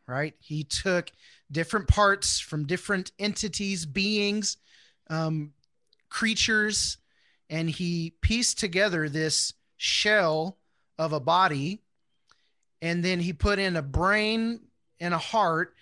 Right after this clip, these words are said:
and then he shocked it with electricity and it came to life. And so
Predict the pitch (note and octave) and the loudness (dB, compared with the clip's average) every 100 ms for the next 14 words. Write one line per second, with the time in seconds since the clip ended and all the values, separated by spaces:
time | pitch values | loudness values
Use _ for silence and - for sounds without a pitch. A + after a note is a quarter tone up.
0 | _ _ D3+ D3 C#3 - - G#3+ - G3+ | _ _ -6 -4 -2 2 4 2 2 -2
1 | F#3+ F3+ F3+ - G3+ F#3+ E3 D#3+ C#3+ - | -2 -2 -4 -4 -4 -4 -4 -4 -6 -6
2 | G3 G#3 G3 F3+ D#3 C#3 - _ - - | -4 -2 0 0 0 -2 -6 _ -20 -20
3 | - E3 - F3+ E3 D#3+ | -8 -4 0 2 2 -2